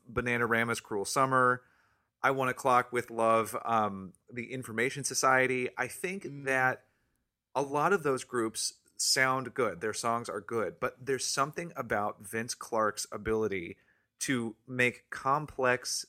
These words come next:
Speaker 1: shit happen with the synthesizer mixed with the just inimitable tone of Vince Bell's voice that gives these songs, like, a depth. And whatever Vince Clarke is up to as a studio wizard, like,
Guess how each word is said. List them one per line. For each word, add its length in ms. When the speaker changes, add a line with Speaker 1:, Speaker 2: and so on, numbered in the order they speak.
Speaker 1:
shit 500
happen 300
with 120
the 60
synthesizer 760
mixed 520
with 360
the 100
just 460
inimitable 760
tone 580
of 160
Vince 300
Bell's 440
voice 540
that 220
gives 280
these 200
songs, 400
like, 120
a 100
depth. 400
And 280
whatever 480
Vince 200
Clarke 320
is 120
up 160
to 360
as 200
a 80
studio 480
wizard, 480
like, 200